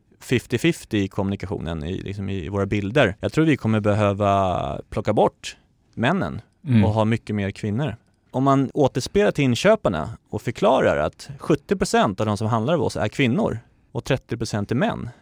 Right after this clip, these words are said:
Speaker 1: Ja, men förra veckan fick jag tillbaka en kommentar att, "Ja, ja, men det är ju, det är, det är kvinnan som köper till mannen." Jag tror de skämtar. Men det, ja, nej, så.
Speaker 2: Och det verkar ganska svårt att,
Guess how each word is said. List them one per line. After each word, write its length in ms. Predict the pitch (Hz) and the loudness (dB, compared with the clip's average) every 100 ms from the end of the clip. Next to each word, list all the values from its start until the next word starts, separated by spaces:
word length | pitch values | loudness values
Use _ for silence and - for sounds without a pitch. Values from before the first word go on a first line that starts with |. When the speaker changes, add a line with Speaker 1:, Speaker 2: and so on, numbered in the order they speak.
| _ _ _ | _ _ _
Speaker 1:
Ja, 100 | 139 | 0
men 120 | 147 | 0
förra 220 | - 139 | 4 4
veckan 300 | 135 127 151 | 4 2 0
fick 160 | 202 214 | 0 0
jag 100 | 208 | 0
tillbaka 500 | 190 123 110 110 110 | 2 4 4 2 0
en 80 | 107 | 0
kommentar 520 | 113 107 - 101 98 | 0 -2 0 0 0
att, 260 | 98 - - | -2 -6 -8
"Ja, 300 | - 117 143 | 2 4 6
ja, 100 | 123 | 6
men 140 | 113 113 | 4 2
det 80 | |
är 80 | 127 | 2
ju, 80 | 135 | 2
det 80 | 131 | 2
är, 160 | 139 135 - - - - | 0 -2 -10 -20 -20 -16
det 60 | 123 | -6
är 20 | |
kvinnan 360 | - 123 113 | 0 2 2
som 120 | 143 110 | 0 -2
köper 280 | 117 123 | -2 -2
till 80 | - | -2
mannen." 400 | 85 120 117 60 - _ | -2 -2 -2 -6 -12 _
Jag 60 | |
tror 120 | - 143 | -8 -6
de 100 | 113 | -4
skämtar. 580 | 107 98 - - 214 110 110 - _ | -6 -6 -10 -6 -6 -6 -12 -20 _
Men 340 | - 110 113 107 | -6 -2 0 -2
det, 80 | 113 | -2
ja, 360 | 117 131 127 | -4 -4 -4
nej, 300 | 143 127 160 | -4 -4 -6
så. 320 | - 127 160 175 _ _ | -8 -8 -8 -12 _ _
Speaker 2:
Och 80 | - | 2
det 100 | 147 | 6
verkar 260 | 127 120 135 | 6 6 4
ganska 260 | 120 - | 4 4
svårt 600 | 117 - 147 147 120 - | 0 2 4 6 4 2
att, 520 | - 104 - - - | -2 -2 -2 -10 -14